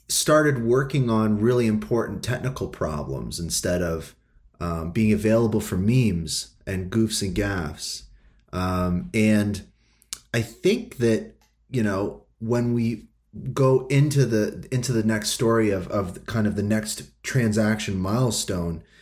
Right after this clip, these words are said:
it was Lehman who really was hyper-focused on, we'll call it, like, the North Star K P I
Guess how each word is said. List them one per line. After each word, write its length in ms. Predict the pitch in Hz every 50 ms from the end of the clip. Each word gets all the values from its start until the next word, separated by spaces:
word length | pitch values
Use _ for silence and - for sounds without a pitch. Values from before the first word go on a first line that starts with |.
| - - _ _ _ -
it 120 | 143 139
was 240 | 147 151 143 139 135
Lehman 460 | 123 127 147 175 208 220 220 208 170
who 320 | 139 113 117 120 120 117
really 520 | 113 113 110 113 120 123 131 139 143 147 143
was 360 | 123 123 120 107 107 104 -
hyper-focused 1120 | - - - - - 127 127 127 127 - 120 - - - 117 107 104 107 107 101 - - - -
on, 600 | 98 98 95 92 92 92 92 92 90 90 - - - _ _ _ _ _ _ _ _ _ _
we'll 160 | - 135 131
call 380 | 131 - - 147 135 139 135 135
it, 140 | 131 127 -
like, 460 | 117 110 104 101 98 98 - - - _ _ _ _ _ _ _ _ _
the 120 | - 117 110
North 480 | 110 110 110 117 123 127 123 123 -
Star 680 | - - - - - 123 107 104 101 101 101 101 98 98 - -
K 260 | - - - 110 104
P 260 | 101 - - 101 92 90
I 360 | 78 76 65 60 58 -